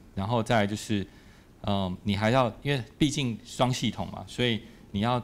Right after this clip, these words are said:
在你的分位去做最佳调教，来降低你的那个，嗯，来降低你的那个耗电量。那这边最后，最后讲一下，就是，呃，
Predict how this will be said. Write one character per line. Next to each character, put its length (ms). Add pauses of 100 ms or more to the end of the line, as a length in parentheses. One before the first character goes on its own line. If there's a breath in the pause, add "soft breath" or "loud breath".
在 180
你 120
的 60
分 280
位 160
去 120
做 160
最 220
佳 180
调 220
教， 160
来 120
降 280
低 180
你 140
的 160
那 120
个， 300 (220)
嗯， 260 (720)
来 100
降 220
低 160
你 140
的 220
那 100
个 200 (300)
耗 160
电 180
量。 180 (1700 loud breath)
那 140
这 100
边 140
最 140
后， 160
最 280
后 100
讲 220
一 60
下， 200
就 120
是， 380
呃， 280